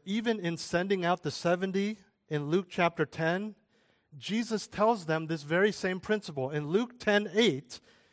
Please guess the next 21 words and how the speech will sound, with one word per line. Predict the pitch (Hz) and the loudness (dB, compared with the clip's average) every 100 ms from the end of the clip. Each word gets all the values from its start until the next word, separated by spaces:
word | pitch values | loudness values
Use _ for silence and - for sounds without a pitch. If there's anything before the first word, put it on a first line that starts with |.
| _ - | _ -8
in | 175 | -6
giving | 143 202 240 233 | 2 2 2 -2
the | 208 | -2
instructions | 190 - 208 202 - 185 - | -2 -2 0 0 0 -6 -4
to | 196 | -2
the | 165 165 | 0 0
seventy, | - 214 180 151 160 | 2 2 2 0 0
he | 160 | 0
says, | 160 - 233 175 175 - - - - | -2 2 4 6 4 0 -14 -20 -8
"Whatever | - 175 190 233 262 | 2 6 8 6 2
city | - 220 220 | -2 -2 0
you | 214 196 208 | 0 0 -2
enter | 190 196 240 240 156 156 165 | 0 0 0 0 2 4 2
and | 165 180 180 | 0 0 4
they | 220 | 4
receive | 247 226 - 247 262 208 | 4 -2 -2 0 0 0
you, | 139 139 151 165 - _ _ _ | -2 -2 -2 -4 -10 _ _ _
eat | 233 262 185 180 - - _ - - | 2 4 4 0 -10 -16 _ -20 2
what | 226 202 175 - | 6 8 6 0
is | - 196 | 2 4
set | - - 147 160 - | 4 2 2 2 -2